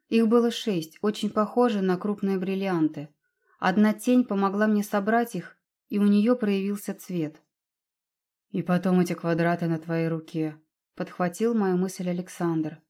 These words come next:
"Эти камни увеличивают всплеск энергии совершенно точно. Видно, Польских тоже прячет какой-нибудь очень страшный секрет. Ведь не зря он так жаждет найти тебя. Владелени камни нужны только потому, что их ищет Владимир, совершенно точно.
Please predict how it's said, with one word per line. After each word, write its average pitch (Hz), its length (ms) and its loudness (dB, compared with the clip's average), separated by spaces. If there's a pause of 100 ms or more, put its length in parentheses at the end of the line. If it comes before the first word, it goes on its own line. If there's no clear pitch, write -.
(400)
"Эти 170 280 -6
камни 185 340 4
увеличивают 175 560 0
всплеск 175 460 -4
энергии 175 420 2
совершенно 175 580 -2
точно. 160 540 -4 (640)
Видно, 180 480 2
Польских 180 580 -4
тоже 180 260 -2
прячет 175 440 -4
какой-нибудь 170 640 -2
очень 165 240 -6
страшный 160 420 -4
секрет. 156 500 -6 (680)
Ведь 180 200 -2
не 185 140 4
зря 185 320 2
он 180 180 0
так 170 200 -2
жаждет 165 440 -4
найти 165 320 -4
тебя. 147 400 -6 (1200)
Владелени 175 680 2
камни 180 400 2
нужны 175 320 2
только 175 300 -4
потому, 175 360 0
что 180 200 -6
их 170 160 -6
ищет 170 240 -8
Владимир, 165 640 -2
совершенно 165 560 -2
точно. 160 600 -6